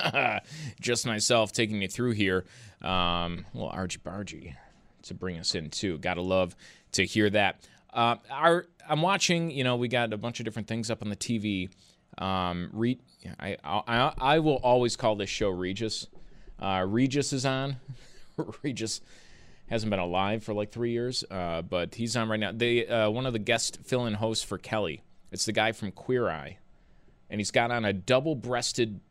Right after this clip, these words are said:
blazer. I mean, it's bright red, you know, that's not something I've got. But is the double-breasted coat back, the two sets of buttons? Is that, I mean, do I need to go and change my wardrobe once again? You know how big of a suit guy I am,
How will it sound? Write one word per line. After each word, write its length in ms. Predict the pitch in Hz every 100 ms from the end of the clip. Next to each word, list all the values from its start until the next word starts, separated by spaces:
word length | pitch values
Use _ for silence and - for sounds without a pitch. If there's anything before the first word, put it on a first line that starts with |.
| -
blazer. 560 | 107 107 110 87 - _ _ - _ -
I 80 | 113
mean, 100 | 110
it's 140 | 104
bright 340 | - 139 160 160
red, 380 | 139 98 85 92
you 80 |
know, 140 | 95 87
that's 440 | 101 - - -
not 280 | 98 101 87
something 260 | 113 101 90
I've 120 | 87
got. 160 | 90 127
But 100 | 131
is 140 | 120
the 180 | 127 135
double-breasted 960 | 117 151 180 175 135 147 147 180 160
coat 320 | - 147 165 -
back, 400 | 120 123 - - _ _ _ -
the 80 | 123
two 220 | - 160
sets 300 | 147 143 -
of 140 | 139
buttons? 560 | 123 123 180 185 160 - _ _ _ _ _ _ -
Is 180 | 120 -
that, 200 | 147 139
I 60 |
mean, 180 | 131 131
do 140 | 135
I 120 | 131 143
need 200 | 147 139
to 80 |
go 260 | 127 139 143
and 100 | 135
change 360 | - 135 139 135
my 160 | 127
wardrobe 520 | 123 127 139 147 147
once 220 | 135 135 -
again? 320 | 123 127 147
You 80 | 131
know 140 | 135
how 80 | 131
big 180 | 131 127
of 60 |
a 60 | 123
suit 280 | - 156 -
guy 200 | 98 87
I 180 | 82
am, 340 | 82 80 78